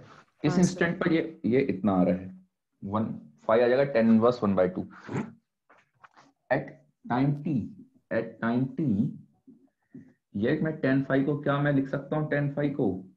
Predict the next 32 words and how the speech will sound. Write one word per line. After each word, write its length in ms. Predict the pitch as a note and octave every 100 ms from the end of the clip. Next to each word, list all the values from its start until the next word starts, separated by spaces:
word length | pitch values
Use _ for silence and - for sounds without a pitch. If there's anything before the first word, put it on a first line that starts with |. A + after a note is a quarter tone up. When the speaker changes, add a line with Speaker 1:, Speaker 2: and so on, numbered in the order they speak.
| - -
Speaker 2:
four 320 | C3+ G#2+ A#2 - - -
upon, 440 | - A#2 G#2 C#3 - - - _ _ _ _ _ _ _ _ _ - - -
अ, 600 | G#2+ G#2 G#2 G#2+ A2 - A2+
एसी, 280 | A#2 B2 G2 - A2+
एसी 240 | A#2+ D3+
को 100 | D3+
मैं 120 | D3 C#3
लिख 120 | C3+
सकता 320 | - - B2+
हूँ 220 | A2+ G#2+ C#3 - - _ _ _ _ _ _ - -
four 160 | A#2 C3 C3+
t 140 | C3+ C3+
का 160 | C3+ A#2
square 580 | - A#2+ A2 F#2+ A#2+ - - _ - G2+
divided 500 | G2 F#2+ G2 A2+ G2
by 120 | G#2+ - F#2+
r, 160 | F#2 F#2 - - - - _ _ _ _
four 100 | A2+ A2
t 100 | B2+ C3
का 60 | A#2 - -
square 300 | - A#2 A2+
divided 300 | G2+ G#2 F#2
by 100 | A2+ -
r। 160 | F#2+ F#2 F#2 G#2+
r 120 | A2+
कितना 240 | - - B2+
हो 80 | A2+
गया 160 | A#2
आपका? 260 | A#2 - G#2+
टू 300 | - B2+ F#2+
हो 80 | F2+
गया। 200 | F#2